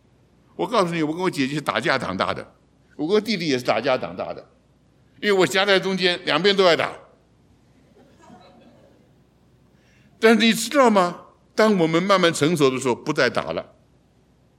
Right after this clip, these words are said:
不打怎么办？吵架，吵也可以。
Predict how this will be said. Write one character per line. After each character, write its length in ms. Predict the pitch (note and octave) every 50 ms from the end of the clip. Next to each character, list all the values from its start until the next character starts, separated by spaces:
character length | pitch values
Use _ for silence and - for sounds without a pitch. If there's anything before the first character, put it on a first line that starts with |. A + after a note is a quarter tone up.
| _ -
不 100 | A#3 A3
打 160 | G3 D3+ E3
怎 100 | D#3 D3+
么 80 | D#3+ E3
办？ 160 | E3+ D3 - -
吵 260 | - - - - A2+ A#2
架， 240 | - E3 C#3+ G2 - - - - _ _ _ _ _
吵 240 | - - B2+ C3+ F3
也 120 | F#3+ D3
可 200 | - - - D3
以。 240 | C3+ G2+ D2 - -